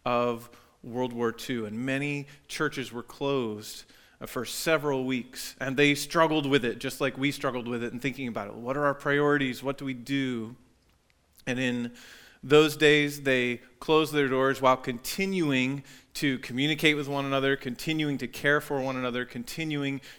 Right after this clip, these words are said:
to reach out to the lost, even as they were seeking to love their neighbors, uh, by not gathering in large groups where disease could spread.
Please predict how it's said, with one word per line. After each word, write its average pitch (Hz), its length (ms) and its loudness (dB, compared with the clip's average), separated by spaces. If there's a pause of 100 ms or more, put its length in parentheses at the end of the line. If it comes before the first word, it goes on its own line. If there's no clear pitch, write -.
to 131 120 -8
reach 139 380 0
out 135 340 -2 (240)
to 135 80 -10
the 127 100 -2
lost, 123 540 2
even 123 260 -4
as 117 200 -2
they 123 160 -2
were 113 120 -4
seeking 127 440 -8
to 127 100 -8
love 117 360 -6
their 113 340 0 (200)
neighbors, 117 760 -4 (260)
uh, 120 60 -10
by 117 200 0
not 127 380 0
gathering 123 580 0
in 123 260 -6
large 117 360 -2
groups 117 420 -6
where 113 360 -4
disease 110 640 -8
could 110 420 -8 (420)
spread. 107 680 -6